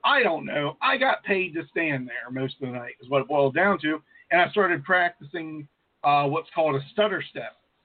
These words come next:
And for those that don't know what that is, it's where you put all your weight on your front leg and you push off with your back so that you're lunging. It's also called a lunging step or a tiger step. In boxing, I started practicing that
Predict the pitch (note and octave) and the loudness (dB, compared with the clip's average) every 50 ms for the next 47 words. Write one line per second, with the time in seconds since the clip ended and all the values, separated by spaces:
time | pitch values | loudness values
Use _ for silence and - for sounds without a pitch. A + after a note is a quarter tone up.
0 | _ _ _ _ C#3 C#3 C#3+ C#3+ D3+ E3 D#3 C#3+ D3 C#3 C#3 D#3 D#3 D#3 D#3 D3+ | _ _ _ _ -18 -10 -8 -6 -4 -4 -6 -6 -8 -10 -10 -8 -6 -6 -6 -2
1 | D#3+ D3+ D3 D3+ D3 C#3 C3+ B2+ - D#3 D3+ D3 D3 C#3 C#3 C#3 C3+ C#3 _ _ | -2 -2 0 0 -2 -4 -6 -10 -8 -6 -4 -4 -2 -2 -4 -4 -4 -6 _ _
2 | _ _ _ _ - G3+ G3+ G3 F#3+ F#3 E3+ D#3+ D#3+ D3+ E3 E3+ E3+ E3 - D#3 | _ _ _ _ 0 2 2 4 2 0 0 -4 -6 -4 -4 -6 -6 -6 -6 -8
3 | C#3+ C#3 C3+ C#3 F3+ E3+ D#3+ - D3+ D3 D3 C#3 C3 C3 C3+ C3 - - D#3+ C#3 | -6 -6 -6 -4 -4 -6 -6 -4 -4 -4 -4 -4 -4 -6 -8 -8 -8 -8 -8 -4
4 | F3+ D#3+ D#3 C#3+ C#3+ D3+ C3+ B2+ C3 A#2 C#3 D3 D#3+ F3 F#3 F#3+ - - - - | -2 0 0 -2 -4 -8 -8 -8 -4 -2 0 0 2 0 -2 -4 -10 -20 -20 -20
5 | - - _ _ _ _ E3+ D#3+ D3+ C#3 C#3 C3+ C3+ B2+ B2+ D3+ F3 F3+ F3+ E3 | -20 -20 _ _ _ _ -8 -8 -4 -2 -2 -2 -2 -2 0 0 0 0 0 -4
6 | C#3 B2+ B2 A#2 A#2 - - C3 - - D#3+ D3 C#3 C#3 - - D#3 D3+ C#3+ C3+ | -6 -8 -8 -10 -12 -14 -14 -8 -2 -2 -2 -2 -2 -4 -2 0 0 2 0 0
7 | C3 C#3+ D#3+ D#3+ D3 D#3+ D#3 D3+ C#3+ C#3 _ F3+ D#3 C#3+ D3 C#3+ C3 B2 A#2+ - | 4 2 2 2 0 -4 -6 -6 -8 -6 _ 0 0 0 0 -4 -6 -6 -4 -2
8 | E3+ E3 E3 E3 C#3 C3 - - _ C3+ - - - _ _ _ _ _ _ _ | 0 2 2 2 0 -4 -8 -8 _ -10 -10 -10 -12 _ _ _ _ _ _ _
9 | _ _ _ _ _ _ _ _ _ - D3 C#3+ C#3 D3 E3 F#3 G3 F3+ - - | _ _ _ _ _ _ _ _ _ -2 0 0 4 4 4 4 2 0 -4 -8
10 | D3+ D3 C#3 C#3+ D#3+ F3+ F3 D#3 - - F#3+ G3+ G#3+ G#3+ _ _ D3 C#3 E3 D#3 | -8 -8 -8 -4 -4 -6 -6 -6 -6 -6 -4 -4 -4 -6 _ _ -20 -16 -12 -10
11 | C#3+ C#3+ C#3+ C3+ C3+ C#3+ | -10 -8 -6 -6 -6 -6